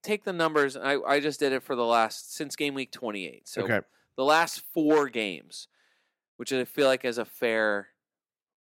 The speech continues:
Speaker 1: a fair
Speaker 2: Yeah.
Speaker 1: assessment time.
Speaker 2: Yeah.
Speaker 1: Who has the most points for Brighton players?
Speaker 2: All players?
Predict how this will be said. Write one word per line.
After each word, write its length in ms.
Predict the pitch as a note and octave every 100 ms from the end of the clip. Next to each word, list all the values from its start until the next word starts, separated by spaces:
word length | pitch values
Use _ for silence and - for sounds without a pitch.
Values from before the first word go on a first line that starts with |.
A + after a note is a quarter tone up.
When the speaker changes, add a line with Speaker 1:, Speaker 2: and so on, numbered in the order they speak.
| _
Speaker 1:
a 60 | A2
fair 240 | - A#2+ A2+
Speaker 2:
Yeah. 60 |
Speaker 1:
assessment 500 | G#2+ G2+ B2+ - F2
time. 240 | - - - _
Speaker 2:
Yeah. 160 | A#2 F#3 - _ _ _ _ _ _ _ _ _ _ _
Speaker 1:
Who 320 | - D#3+ D#3+ C#3
has 260 | D3 C3+
the 80 | C3+
most 260 | C3 B2 -
points 380 | A#2+ A2 -
for 340 | - A2+ G2+ F#2
Brighton 360 | G2 F#2 - F#2+
players? 380 | B1 D2 _ _ _ _ _ _ _ _ _ _ _ _ _ _ _ A2+
Speaker 2:
All 200 | A#2+ B2
players? 600 | C#3+ C#3+ F#3 G3 -